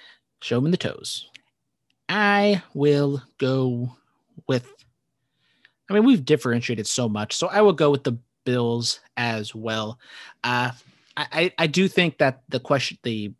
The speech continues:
offense of the Steelers is not exactly hitting right now. I think James Conner is scheduled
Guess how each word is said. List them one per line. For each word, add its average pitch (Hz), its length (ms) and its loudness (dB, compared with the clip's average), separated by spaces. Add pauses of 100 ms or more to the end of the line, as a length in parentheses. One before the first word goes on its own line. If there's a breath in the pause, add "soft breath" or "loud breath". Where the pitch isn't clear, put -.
(100)
offense 135 360 -2
of 117 60 -6
the 110 80 -6
Steelers 113 480 -4
is 107 140 -12
not 123 240 -2
exactly 113 360 -6
hitting 131 440 -2 (460 loud breath)
right 120 300 -2
now. 120 220 -2
I 120 60 -4
think 120 200 -4
James 120 220 -2
Conner 127 320 -4
is 120 120 -6
scheduled 156 580 -2